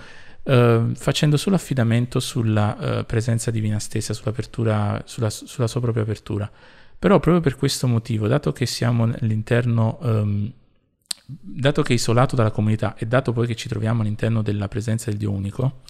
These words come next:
il mistico arriva all'assoluto attraverso il Dio. Allora succede, per esempio, la differenza fra le mistiche, ehm, occidentali,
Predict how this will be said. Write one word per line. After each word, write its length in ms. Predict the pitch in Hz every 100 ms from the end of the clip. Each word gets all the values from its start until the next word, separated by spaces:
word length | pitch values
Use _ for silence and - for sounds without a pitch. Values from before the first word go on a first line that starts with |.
| - - - - - - - _ - -
il 120 | 165
mistico 960 | 180 151 - 160 170 165 - - - _
arriva 420 | - 127 151 135 113
all'assoluto 560 | 110 - 156 143 120
attraverso 480 | 131 - 117 110 -
il 80 | 110
Dio. 360 | 117 107 - - - - -
Allora 260 | - 151 127
succede, 400 | - 151 - 107
per 100 | 123
esempio, 300 | 131 113 110
la 40 |
differenza 400 | 110 - 123 170 135
fra 140 | -
le 120 | 113
mistiche, 800 | 113 139 - 120 120 113 - - -
ehm, 540 | 107 104 104 101 101 - - - - - - - -
occidentali, 680 | - - 113 110 107 101 98